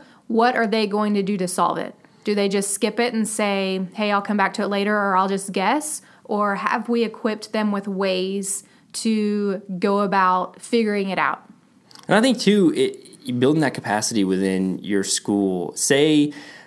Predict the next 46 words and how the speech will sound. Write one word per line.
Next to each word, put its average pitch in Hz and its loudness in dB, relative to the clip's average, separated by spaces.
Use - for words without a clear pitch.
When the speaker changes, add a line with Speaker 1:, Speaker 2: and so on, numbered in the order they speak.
Speaker 2:
uh, 104 0
I 185 -2
don't 196 2
know, 98 -2
I - -10
mean, 117 -4
I 143 0
don't 147 0
know 107 2
many 101 2
administrators, 95 -2
if 101 -6
you 113 2
went 104 0
to 113 -2
'em 101 2
and 92 -2
told 101 -2
'em, 98 -6
"Hey, 98 -4
I 98 -4
wanna 104 2
try 98 -6
something - -6
different. - -12
I 95 0
wanna 107 2
be 101 0
different. 98 -4
I 92 -4
wanna 101 -2
try, 95 -2
I 98 -2
wanna 104 0
build 101 -2
curiosity 98 0
in 101 -4
my 92 -2
classroom. 92 -2
I 73 -2
wanna 101 0
question - -6
my 98 -2
kids 95 -6
forward. 92 -2
Um, 90 -2